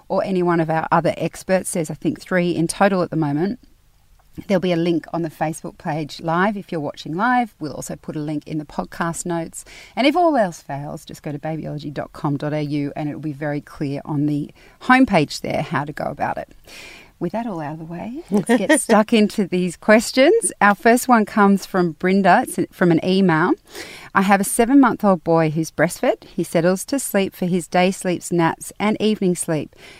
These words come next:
Speaker 1: between six thirty P M and seven P M all by himself, and we follow a bedtime routine that includes a bath, a feed and a book before bed.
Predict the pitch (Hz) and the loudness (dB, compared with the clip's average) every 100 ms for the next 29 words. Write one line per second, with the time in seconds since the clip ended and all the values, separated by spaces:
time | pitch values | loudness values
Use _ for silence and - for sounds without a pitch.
0 | - 170 - 170 165 - 269 - 214 196 | -12 -6 0 2 2 0 -6 -4 2 4
1 | 190 185 180 - - - - 190 165 156 | 4 2 -2 -6 -20 -20 -4 0 2 2
2 | - 156 - 180 185 - 151 147 - 269 | 0 -2 -2 -2 -2 0 0 2 4 6
3 | 247 185 170 - 135 - - - 190 170 | 6 4 0 0 -2 -2 -10 -2 4 4
4 | - 220 240 226 185 175 - 196 190 202 | 4 4 6 4 2 0 0 0 2 0
5 | - 151 147 156 - 160 - 143 151 185 | 0 0 2 0 -2 -4 -4 -6 0 2
6 | 196 202 - 170 - 160 156 - 170 170 | 4 2 -2 -12 -4 -2 -2 -2 0 0
7 | 135 131 - 131 156 143 226 240 139 | -2 -8 -8 -6 -6 -4 4 6 6